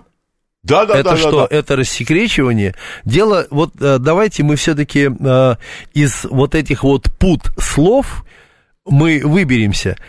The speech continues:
Speaker 2: Рассекречивают события. А рассекречивать архив —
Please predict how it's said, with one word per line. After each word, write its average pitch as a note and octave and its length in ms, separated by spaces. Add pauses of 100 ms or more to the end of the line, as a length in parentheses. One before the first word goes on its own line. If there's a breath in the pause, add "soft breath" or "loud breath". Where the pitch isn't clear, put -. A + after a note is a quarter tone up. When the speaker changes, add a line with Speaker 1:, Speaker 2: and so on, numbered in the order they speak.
(140 loud breath)
Speaker 2:
Рассекречивают C3+ 1040
события. C3+ 760 (1700)
А C3 120
рассекречивать D#3 840
архив — D#3+ 600